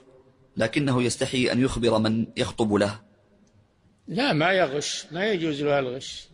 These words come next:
Speaker 2: إذا كان عنين يخبر أنه عني وأنه يريد الزواج للخدمة، لا بأس أنه يتزوج لأجل الخدمة، يباح هذا، يتزوج امرأة وهو ما فيه شهوة،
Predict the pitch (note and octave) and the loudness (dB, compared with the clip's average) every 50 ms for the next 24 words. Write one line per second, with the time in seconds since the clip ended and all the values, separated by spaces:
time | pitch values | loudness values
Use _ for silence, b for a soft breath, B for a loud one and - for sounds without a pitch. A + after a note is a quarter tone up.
0 | - E3 D#3+ - E3 E3 E3 D#3 D3 E3 E3+ G3+ B3 C#4+ C#4+ B3 C4 C4+ C4 - | -20 -20 -12 -6 -4 -4 -2 -2 -4 -6 -6 -4 -4 -2 0 0 0 0 0 -2
1 | C3+ C#3+ C#3 C#3 C#3+ E3 E3 D3 C#3+ E3 D#3+ D3 C3+ C3 B2+ F3+ - _ _ _ | -4 -4 -4 -2 -2 -2 -2 0 0 0 0 -2 -4 -6 -8 -12 -16 _ _ _
2 | _ _ _ _ _ _ _ _ _ - - G#3 A#3 A3 G#3 G3 F#3 F3+ F3+ F3+ | _ _ _ _ _ _ _ _ _ -4 0 2 4 4 6 6 6 6 6 6
3 | F#3+ G3 F#3 E3+ E3+ D#3 D3 D#3+ E3 D#3+ F#3+ G#3+ A3 G#3 A3+ A#3 A3+ A3 A3 - | 6 4 4 2 -2 -2 0 2 2 4 4 4 4 2 2 2 2 2 2 2
4 | A3 A3 E3 D#3+ D#3+ E3 E3+ C3 - _ _ _ _ _ _ _ _ _ _ _ | 0 0 0 0 -2 -4 -4 -6 -10 _ _ _ _ _ _ _ _ _ _ _
5 | _ _ _ _ _ _ _ _ _ _ _ _ _ _ _ _ _ _ - D#3 | _ _ _ _ _ _ _ _ _ _ _ _ _ _ _ _ _ _ -6 -2
6 | F3 B3 D4+ D4 A#3 G#3 F3+ D3 - - E3+ E3 D#3 C#3+ D3 C3 C#3 D3 D3 E3+ | 0 2 2 4 4 2 2 0 0 -2 -2 0 2 2 0 0 -4 -2 2 2
7 | F#3 F#3+ F3+ F3 E3 D#3 D#3+ D#3 D#3+ E3 E3 D#3 E3 E3+ D#3+ - - D#3 C#3 B2+ | 4 4 4 2 2 2 2 2 2 2 0 0 -2 -4 -4 -2 -2 -2 -2 -2
8 | C3 C#3 D3+ - - - _ _ _ _ _ _ _ _ _ _ _ _ _ _ | -2 -6 -6 -8 -10 -18 _ _ _ _ _ _ _ _ _ _ _ _ _ _
9 | _ _ _ _ _ _ _ _ _ _ _ _ _ _ _ _ _ _ - - | _ _ _ _ _ _ _ _ _ _ _ _ _ _ _ _ _ _ -6 0
10 | D#3 G#3 A#3+ G#3 F3 C3+ B2 - - - D3 C#3+ C#3 C#3 C#3+ D3+ - - - - | 2 2 4 4 4 2 0 -2 -4 -2 0 2 2 2 2 0 -2 -4 -12 -20
11 | - _ - - C3+ B2+ C#3 E3 F3 E3+ E3 D3+ C#3 C#3+ C#3 B2 B2+ C#3+ D#3+ F3+ | -20 _ -14 -12 -6 0 2 4 4 6 4 2 2 0 -4 -6 -4 -2 0 2
12 | G3 G#3+ A3+ A3+ F3 D3+ D#3 D#3 D#3 D#3+ D#3+ C#3 D3+ D#3+ C3+ A#2 - D#3+ E3+ F#3 | 2 2 2 2 2 2 2 2 2 2 2 2 0 -2 -4 -2 0 2 4 4
13 | G#3+ B3 B3+ B3 | 4 2 2 -2